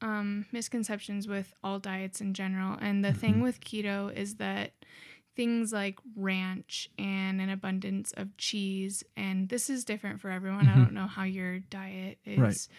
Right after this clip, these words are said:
Speaker 1: but, um, most people who do the keto diet who are kind of suffering from a junk food, um, type lifestyle,
Speaker 2: Mm-hmm.
Speaker 1: they think that an abundance of protein and abundance of cheese and an abundance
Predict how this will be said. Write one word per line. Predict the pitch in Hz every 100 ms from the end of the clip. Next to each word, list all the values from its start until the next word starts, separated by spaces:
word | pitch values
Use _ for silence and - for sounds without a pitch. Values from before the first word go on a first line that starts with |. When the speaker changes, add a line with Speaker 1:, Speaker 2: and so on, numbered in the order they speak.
| - - -
Speaker 1:
but, | 226 202 196 _ - - - _ _
um, | 220 202 196 202 - _ -
most | 220 220 214 214 - _ -
people | 233 196 208
who | 202 220
do | 196 190
the | 190
keto | - 196 196
diet | 196 185 185 185
who | 196 208
are | 190 196
kind | - 196
of | 190
suffering | - 190 190 185 185
from | 185 196 185 196
a | 202
junk | 196 - 190 185
food, | - 214 190 185 202 190 _ _ _ _ _ _ -
um, | 220 196 190 196
type | - 185 202
lifestyle, | 180 185 - 220 214 226 240 254
Speaker 2:
Mm-hmm. | 127 110 107 - - -
Speaker 1:
they | 208 202 190
think | 214 196 190
that | - 185 180 185 - -
an | 220
abundance | 196 190 185 185 185 190
of | - 185 -
protein | 269 269 - 262 254 247 247 -
and | 202 196 190
abundance | 185 - 196 190 190 202
of | 196
cheese | - - 247 240 226 226 220 220
and | - 196 190
an | 190
abundance | 190 - 196 190 196 202 202